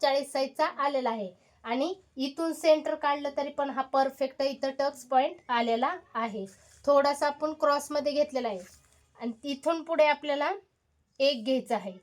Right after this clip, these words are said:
ते सॉरी, सव्वा एक घ्यायचं आहे. हे पहा,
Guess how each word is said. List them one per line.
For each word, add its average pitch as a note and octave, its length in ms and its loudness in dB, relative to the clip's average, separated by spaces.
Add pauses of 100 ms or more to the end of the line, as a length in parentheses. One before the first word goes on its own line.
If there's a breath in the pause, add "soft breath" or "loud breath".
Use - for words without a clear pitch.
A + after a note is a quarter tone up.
(320)
ते A#3 160 4
सॉरी, B3 320 2
सव्वा C4+ 300 2
एक C4 200 0
घ्यायचं B3+ 280 0
आहे. A#3 200 0 (2250)
हे G#3+ 120 -2
पहा, F3+ 180 -10